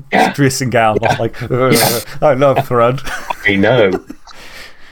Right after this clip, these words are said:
Speaker 1: No, not about your dressing gown, but I know about the rest of it.
Speaker 2: It
Speaker 1: Anyway,
Speaker 2: made me feel a lot
Speaker 1: um,
Speaker 2: better.
Speaker 1: question num-, <laughs> question number seven. During the weekend, how many touchdowns were scored? And this is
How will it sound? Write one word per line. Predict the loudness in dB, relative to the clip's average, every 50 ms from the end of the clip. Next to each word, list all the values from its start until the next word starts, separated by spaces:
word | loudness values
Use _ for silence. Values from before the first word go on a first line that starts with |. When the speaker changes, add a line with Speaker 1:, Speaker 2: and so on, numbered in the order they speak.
| -10 -2 0
Speaker 1:
No, | 0 2
not | 4 4 2
about | 2 2 0
your | 0 0 0 2 2
dressing | 0 0 -2 -2 -2
gown, | -2 -2 0
but | 0 0
I | 2
know | 2 2
about | 2 0 2
the | 2
rest | 2 2 0 -2
of | -4
it. | 0
Speaker 2:
It | 0
Speaker 1:
Anyway, | 2 2 2
Speaker 2:
made | 0
me | -2
feel | -2 -2 0
a | 2 2
lot | 2 2
Speaker 1:
um, | 0 0 -2 -2
Speaker 2:
better. | -4 -8 -14 -18 -20 -20 -20 -20 -20 -20 -20 -20 -20 -20 -18 -8
Speaker 1:
question | 0 0 0 2 2 2 2
num-, | 2 2
<laughs> |
question | 0 -2 -2 0 0 0 0 0 0 0 2
number | 2 2 2 2
seven. | 2 2 2 0 0 -4 -8 -10 -12 -18 -20 -20 -20 -20 -18 -14 -12 -12 -12 -12 -14 -16 -20 -20 -20 -20 -20 -20 -20 -20 -20 -20 _ -20 -20 _ -20 -10 -4 0
During | 2 2 4 4
the | 4 4
weekend, | 4 2 2 0 -2 -2 -2 -6 -8 -10 -20 _ _ _ _ _ _ _ _ _ _ _ -20 -20 -20 -20 _ _ -20 _ _ _ _ _ _ -2
how | 0 2
many | 2 2 2 0
touchdowns | 0 0 -2 -2 -2 -2 -2 -2 -2 -2 -4 -6
were | -10
scored? | -10 -6 -4 -4 -4 -4 -8 _ -20 -20 -20 -20 -20 -20 -20 -20 -20 -12 -4
And | 0 2 4 4
this | 4 2 2
is | -2 -2